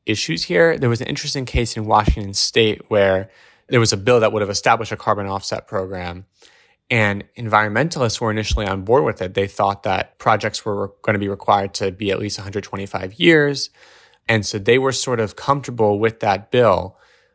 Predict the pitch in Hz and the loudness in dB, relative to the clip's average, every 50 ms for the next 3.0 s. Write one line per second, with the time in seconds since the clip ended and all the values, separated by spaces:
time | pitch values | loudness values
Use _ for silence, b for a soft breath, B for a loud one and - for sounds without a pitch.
0 | b b - - 110 - - - - - 208 190 196 185 135 123 120 - - - | b b 0 0 0 2 0 -2 0 2 4 4 4 4 4 2 2 0 0 0
1 | 107 101 98 90 98 95 87 85 - - _ - - 113 107 110 107 104 135 139 | 0 -2 -2 -4 -4 -4 -4 -4 -4 -6 _ -2 0 2 2 0 0 0 -2 -2
2 | - 143 135 120 - 120 113 110 110 110 110 107 107 107 95 92 90 90 - | -2 -4 -6 -4 -2 -2 0 -2 -2 -4 -6 -4 -2 0 0 0 -2 -4 -8